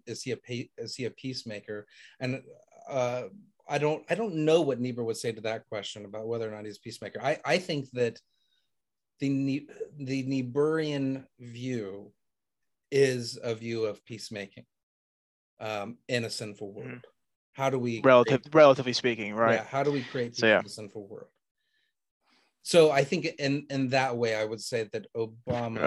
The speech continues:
Speaker 2: Yeah.
Speaker 1: tried to be a peacemaker. Whether or not his legacy will bear that out, I don't know.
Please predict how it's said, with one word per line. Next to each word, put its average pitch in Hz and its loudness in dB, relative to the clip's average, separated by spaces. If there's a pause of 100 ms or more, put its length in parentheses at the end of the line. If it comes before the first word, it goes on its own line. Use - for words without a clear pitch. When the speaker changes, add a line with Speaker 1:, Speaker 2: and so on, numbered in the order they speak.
(140)
Speaker 2:
Yeah. - -16 (180)
Speaker 1:
tried 117 -2
to 117 -14
be 107 -6
a 104 -4
peacemaker. - -16 (440)
Whether 131 2
or 127 0
not 117 -2 (260)
his 120 -10
legacy 113 -4
will 110 -8
bear 107 -6
that 101 -10
out, 104 -8
I 101 -12
don't 104 -14
know. - -20